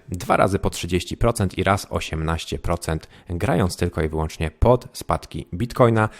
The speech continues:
Dla nowych osób, które ciągle powtarzają to samo pytanie, nie, nie sprzedałem swoich Bitcoinów, które trzymam długoterminowo. Mam osobne portfolio, które składa się ze stablecoinów i po prostu, gdy widzę jakieś ciekawe wydarzenie na alcie lub też widzę,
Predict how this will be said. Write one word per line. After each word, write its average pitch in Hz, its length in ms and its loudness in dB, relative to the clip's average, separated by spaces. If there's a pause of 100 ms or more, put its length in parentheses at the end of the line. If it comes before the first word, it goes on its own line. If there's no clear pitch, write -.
(140)
Dla 170 180 6
nowych 156 320 6
osób, 120 300 4
które 90 240 2
ciągle 101 300 2
powtarzają 87 480 0
to 87 100 -4
samo 87 240 -2
pytanie, 101 500 0
nie, 131 300 2
nie 101 140 2
sprzedałem 92 500 4
swoich 87 300 -2
Bitcoinów, 85 460 -2
które 78 260 -2
trzymam 82 400 0
długoterminowo. 113 800 4 (380)
Mam 170 300 4
osobne 101 420 2
portfolio, 104 520 2
które 82 240 0
składa 85 300 -2
się 85 280 0
ze 107 260 0
stablecoinów 92 920 2 (200)
i 370 100 2
po 359 100 4
prostu, 202 300 2
gdy 107 260 4 (160)
widzę 92 240 0
jakieś - 260 0
ciekawe 85 360 -2
wydarzenie 82 440 0
na 90 120 0
alcie 107 460 2 (200)
lub 90 140 -2
też 82 200 -4
widzę, 85 360 0